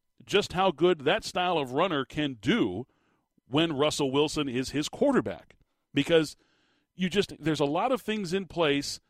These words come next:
Not only do you have a very good down-the-field thrower, but you have to be able to account for Russell Wilson getting outside the tackle box and creating. So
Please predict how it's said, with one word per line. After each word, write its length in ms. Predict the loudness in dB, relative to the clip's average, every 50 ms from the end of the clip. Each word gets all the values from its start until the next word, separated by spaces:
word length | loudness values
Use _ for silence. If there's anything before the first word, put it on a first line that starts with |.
| _ _ _ _ _
Not 140 | 2 2 2
only 200 | 4 2 0 0
do 100 | -2 -2
you 120 | -2 -2
have 260 | 0 2 2 2 0 -2
a 340 | -4 -4 -2 0 0 -2 -2
very 560 | -4 -8 -16 -12 -6 -4 -2 0 0 0 0
good 320 | 0 2 2 2 2 2 0
down-the-field 640 | -2 0 0 0 0 -2 -2 -2 -2 -2 -2 -2
thrower, 360 | -2 0 2 2 4 2 2 0 -4 _ _ _ _ -6 _
but 200 | -2 -2 -2 -2
you 120 | -6 -6
have 260 | -4 -2 -2 -2 -4 -2
to 100 | -2 -2
be 220 | -2 0 2 2 2
able 200 | 2 2 0 -4
to 400 | -4 -4 0 2 2 2 2 0 _ _ _ _ -6
account 440 | -6 -6 -4 0 0 0 0 0
for 140 | 0 0 0
Russell 360 | 2 2 0 0 0 -2 -2
Wilson 400 | 2 2 2 2 0 -2 -4 -6 -8 -8
getting 340 | -6 -2 -2 0 0 0 0
outside 360 | 0 0 0 -2 -2 -2 -2
the 60 | -2
tackle 380 | -6 -6 -6 -6 -6 -4 -4 -4
box 340 | -2 0 -2 -2 -2 -4 -6
and 140 | -6 -6
creating. 420 | -4 -4 -2 -2 -2 -2 -2 -2 -2
So 220 | 2 2 2 2